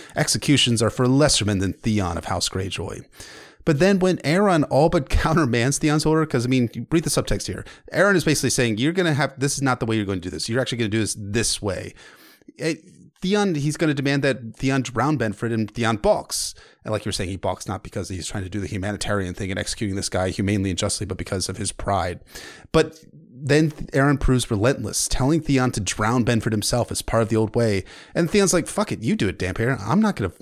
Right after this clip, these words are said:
do this job. This is a job for people that are not Theon of House Greyjoy." So Theon is allowing the Old Way to occur, but he's still not gonna go all the way through with the act. This is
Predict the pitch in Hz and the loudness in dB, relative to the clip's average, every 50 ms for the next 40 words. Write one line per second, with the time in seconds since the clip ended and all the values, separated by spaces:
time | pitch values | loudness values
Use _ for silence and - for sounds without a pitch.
0 | 98 - 110 98 92 104 98 - - - - 98 101 113 - - 180 165 180 147 | -6 -2 -2 -2 0 -2 -2 -2 -2 -2 -2 -2 -4 -4 -4 -4 -4 -4 -4 0
1 | - 151 151 143 - - 143 135 127 120 - - 139 123 143 131 123 117 110 113 | 2 2 0 0 0 0 0 2 2 0 0 -4 -2 0 2 2 2 2 2 2
2 | 110 107 110 - - - 117 104 98 90 85 87 - - 82 82 - - - 87 | 0 0 0 -2 -4 -4 -2 -2 0 0 -2 -4 -4 -4 -4 -4 -6 -6 -6 -8
3 | 92 - - - - - - - - _ _ - - - - - - - 160 147 | -8 -8 -12 -12 -12 -14 -14 -16 -20 _ _ -20 -20 -20 -20 -12 -4 -4 0 2
4 | 208 214 208 190 185 160 135 151 123 117 117 110 107 117 135 170 175 165 156 147 | 4 4 4 6 4 4 4 2 0 0 0 0 0 2 2 2 2 2 2 2
5 | 139 135 131 123 120 113 101 98 - - - - 185 165 120 107 101 - - - | 2 2 0 0 0 0 -4 -6 -8 -10 -4 -2 0 2 2 0 0 -4 -12 -20
6 | - - - _ - _ 180 - - - - 220 214 - - - 208 202 240 262 | -20 -20 -20 _ -8 _ -8 -8 -8 -8 -8 -4 -4 -4 -4 -2 0 2 2 2
7 | 233 254 220 202 - 208 190 180 175 170 165 156 - 139 143 147 156 147 139 139 | 2 0 -2 0 0 0 0 2 2 2 2 4 4 2 2 2 2 2 2 0
8 | 135 - - - 117 107 101 - 110 110 123 139 123 - - - _ - - - | 0 0 -2 0 0 0 0 -2 -2 -2 0 0 -2 -4 -6 -12 _ -20 -20 -20
9 | - _ _ - _ _ _ _ _ - 220 - - 381 370 302 - - - - | -20 _ _ -20 _ _ _ _ _ -2 -2 2 2 2 2 2 0 -2 -2 -4
10 | - - | -6 -8